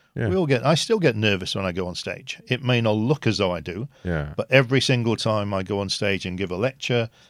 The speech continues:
Speaker 2: it doesn't matter if it's for ten people or ten thousand people,
Speaker 1: Yeah.
Speaker 2: I still get nervous.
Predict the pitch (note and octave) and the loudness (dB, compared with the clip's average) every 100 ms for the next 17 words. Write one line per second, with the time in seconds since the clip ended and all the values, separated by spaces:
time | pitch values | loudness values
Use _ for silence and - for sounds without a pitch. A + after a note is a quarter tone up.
0 | _ G2+ G#2+ G#2+ G2+ G2+ - F#2+ G2 - | _ -4 -2 -2 -2 -2 -2 -4 -6 -8
1 | F2+ - A#2 G#2+ A2+ G#2 - G2+ G2 - | -2 2 2 0 -2 -2 -2 -2 -2 0
2 | G2 G2 G2 F#2+ - - - - G#2 F#2+ | 0 2 2 0 -4 -14 -14 -4 -4 0
3 | G2 F#2+ F2+ - - - - _ - G#2 | 0 0 -4 -10 -14 -14 -18 _ -8 -6
4 | F2+ - _ - C#3 - E3+ D#3+ E3+ G2 | -8 -12 _ -4 -2 0 0 0 0 -2
5 | E2+ | -6